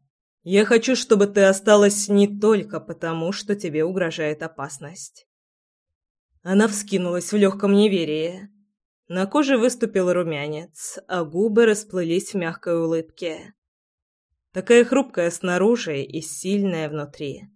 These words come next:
Пусть задание прошло не совсем гладко, но мы добились своего, наладили связь.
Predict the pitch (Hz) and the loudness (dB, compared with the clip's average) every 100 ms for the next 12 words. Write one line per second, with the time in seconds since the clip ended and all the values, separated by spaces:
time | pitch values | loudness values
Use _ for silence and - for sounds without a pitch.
0 | _ _ _ _ _ _ _ _ _ _ | _ _ _ _ _ _ _ _ _ _
1 | 214 220 214 208 220 196 196 190 - 202 | 2 4 4 4 4 2 2 -2 2 2
2 | 190 185 190 - 247 196 147 143 - 156 | 2 0 -2 0 0 0 -4 -6 -8 -10
3 | 147 160 220 233 220 254 196 - - 151 | -6 0 2 2 2 0 -2 -6 -10 -6
4 | 147 143 143 190 _ _ 175 180 165 165 | -6 -4 -8 -12 _ _ -4 -2 0 0
5 | 170 175 156 - 165 - - - | -2 -4 -6 -6 -8 -8 -14 -20